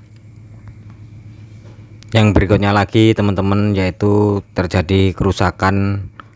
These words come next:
di bagian bak C V T atau bagian tut-, panbel. Di panbel pun juga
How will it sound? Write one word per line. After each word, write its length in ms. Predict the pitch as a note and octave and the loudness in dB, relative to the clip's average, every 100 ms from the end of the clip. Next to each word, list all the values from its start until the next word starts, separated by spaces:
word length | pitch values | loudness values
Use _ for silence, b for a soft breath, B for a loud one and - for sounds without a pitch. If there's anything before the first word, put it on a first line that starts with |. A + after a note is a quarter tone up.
| - | -8
di 80 | F#2 | -4
bagian 800 | E2+ F2 F#2+ F2+ F#2+ G2 F#2+ F2 - _ _ _ _ _ | -2 -2 -2 -2 -2 -4 -6 -8 -16 _ _ _ _ _
bak 160 | - - | -4 -2
C 160 | - | -2
V 160 | F#2+ F2+ | -2 -4
T 80 | - G2 G2 | -2 0 0
atau 320 | F2+ F#2 F#2+ | 0 0 0
bagian 800 | F2+ F2 E2 F2 F2 F2+ F2 F2+ F2 | 0 -2 -2 -4 -4 -4 -4 -6 -6
tut-, 160 | F#2+ - _ | -6 -8 _
panbel. 500 | F2+ F2 E2 D#2+ D2+ E2+ - - - - _ - B B B B - | -2 0 0 -2 -4 -12 -18 -20 -20 -20 _ -20 B B B B -8
Di 80 | - | -4
panbel 400 | G#2+ G#2 G2 G2+ | 0 0 2 2
pun 320 | G2+ G#2+ A2 G#2 | 4 4 4 2
juga 320 | F#2+ - | -4 -4